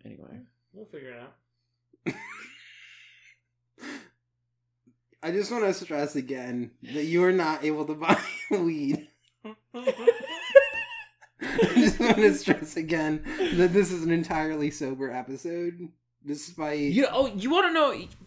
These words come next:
Speaker 1: I didn't tell you what happened to me yesterday. So I had a little bit of weed left, like a little tiny bit. I couldn't even fill up one joint, right?
Speaker 3: Yeah.
Speaker 2: Well,
Speaker 1: Uh,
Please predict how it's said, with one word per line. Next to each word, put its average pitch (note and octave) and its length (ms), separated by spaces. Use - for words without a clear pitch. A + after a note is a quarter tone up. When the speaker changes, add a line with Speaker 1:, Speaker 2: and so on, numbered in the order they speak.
Speaker 1:
I C4 80
didn't E4+ 200
tell A#3+ 160
you G#3+ 100
what E3+ 140
happened F3 280
to B2+ 40
me A2 180
yesterday. F2 600
So G#3 160
I G#3+ 100
had B3 140
a G#3+ 60
little G3+ 300
bit F#3 140
of E3+ 60
weed C3+ 220
left, F2+ 220
like D3 120
a D3 60
little F3 260
tiny D#3 260
bit. C3+ 140
I B2 100
couldn't G3 220
even E3+ 180
fill D#3 280
up C3 160
one B2 180
joint, G2 320
right? B2 260
Speaker 3:
Yeah. G#2 140
Speaker 2:
Well, F#3 180
Speaker 1:
Uh, - 40